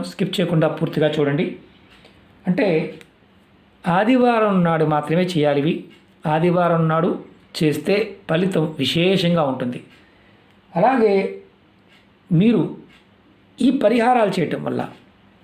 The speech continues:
ఎటువంటి సమస్య నుండైనా బయటపడే మార్గాలు తెలుస్తాయి. అలాగే సూర్యభగవానుడి యొక్క కృపా కటాక్షం మీకు కలుగుతుంది. రెండోది ఏంటంటే, చిన్న చిన్న ఉపాయాలే కదా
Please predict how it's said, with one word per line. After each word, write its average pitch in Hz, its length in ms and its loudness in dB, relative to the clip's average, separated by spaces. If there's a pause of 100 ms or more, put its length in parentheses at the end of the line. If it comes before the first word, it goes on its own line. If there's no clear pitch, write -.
(720)
ఎటువంటి 311 460 0
సమస్య 220 420 0
నుండైనా 175 340 2 (760)
బయటపడే 190 640 0 (220)
మార్గాలు 170 400 2
తెలుస్తాయి. - 360 -14 (680)
అలాగే 160 340 2 (680)
సూర్యభగవానుడి 165 800 2
యొక్క - 260 -10 (140)
కృపా 180 280 2
కటాక్షం 165 540 -4 (340)
మీకు 175 180 2
కలుగుతుంది. 127 420 -6 (1300)
రెండోది 226 420 2
ఏంటంటే, 185 360 2 (1500)
చిన్న 262 200 2
చిన్న 302 220 2 (100)
ఉపాయాలే 202 480 2
కదా 180 260 0